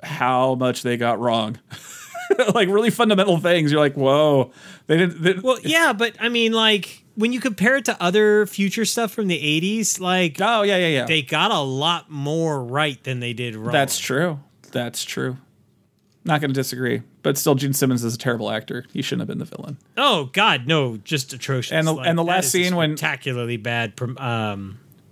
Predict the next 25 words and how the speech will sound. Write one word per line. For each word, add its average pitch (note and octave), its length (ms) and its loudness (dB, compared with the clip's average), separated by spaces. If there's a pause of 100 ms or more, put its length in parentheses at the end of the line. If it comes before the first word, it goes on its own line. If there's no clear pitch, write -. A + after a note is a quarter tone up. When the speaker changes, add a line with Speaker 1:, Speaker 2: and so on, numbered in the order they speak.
(460)
Speaker 2:
uh, C#3 140 -4
performance. A#2 800 -2 (120)
Speaker 1:
And, D#3+ 320 0
uh, D3+ 240 2
and D#3+ 140 2
the D#3 60 4
last D#3+ 340 2
scene D#3 380 2
with C#3 180 2
all C#3 180 4
the, C3+ 220 2
the C3 140 0
evil C#3 320 0
flying C3+ 420 2
drone B2 300 0
robots C#3 460 2
that C3 120 0
are B2+ 60 2
just C3 180 0
sort C#3+ 120 2
of, A#2+ 60 -2
like, B2+ 140 2
flopping B2 400 -2
around B2 540 -2
idly C3 440 2